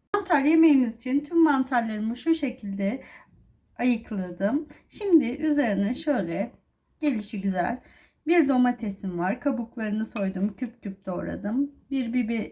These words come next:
üç biberim var, pardon. Üç tane kıl biberimi doğradım. Şöyle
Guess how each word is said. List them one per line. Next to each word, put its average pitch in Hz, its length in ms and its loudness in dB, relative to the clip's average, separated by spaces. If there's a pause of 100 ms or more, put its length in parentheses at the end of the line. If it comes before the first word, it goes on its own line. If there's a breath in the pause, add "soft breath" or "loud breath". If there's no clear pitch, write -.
(120)
üç 247 260 -4
biberim 165 460 -4
var, - 200 -8
pardon. 196 500 -6 (540 loud breath)
Üç 269 220 0
tane 196 360 0
kıl 226 220 -4
biberimi 175 540 -4
doğradım. 175 760 -2 (1500 soft breath)
Şöyle 196 480 0